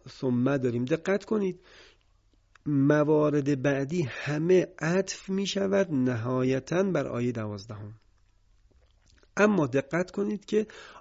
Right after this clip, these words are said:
آیه دوازدهم خودش آیه‌ای است که در واقع جمله مستأنف است، جمله‌ای است که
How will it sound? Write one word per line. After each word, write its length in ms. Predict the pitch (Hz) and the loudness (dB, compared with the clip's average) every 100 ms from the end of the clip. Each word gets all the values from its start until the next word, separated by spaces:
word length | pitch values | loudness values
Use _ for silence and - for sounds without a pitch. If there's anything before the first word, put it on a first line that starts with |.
| - | -8
آیه 500 | 151 151 143 139 135 | 2 4 4 4 2
دوازدهم 800 | 127 120 120 123 120 117 165 196 - - _ | 2 0 0 -2 -4 -4 -4 -4 -8 -20 _
خودش 560 | - 151 160 165 - - _ | -4 0 0 0 -4 -12 _
آیه‌ای 640 | 131 123 120 127 156 180 | -4 -2 0 2 2 2
است 280 | 180 - - | -4 -8 -6
که 280 | - 170 190 - - _ _ _ _ _ 131 | 0 0 0 -6 -20 _ _ _ _ _ -4
در 180 | 123 | -4
واقع 220 | 117 120 135 | -4 -4 -2
جمله 440 | 123 117 123 131 | 0 2 2 0
مستأنف 640 | 117 113 - 117 117 110 | 0 -4 -4 -4 -6 -4
است، 460 | 135 156 170 - _ _ _ _ | -2 -2 -4 -10 _ _ _ _
جمله‌ای 480 | 127 123 120 147 151 | -2 0 2 4 4
است 260 | 123 - - | 2 -6 -4
که 220 | 117 | -4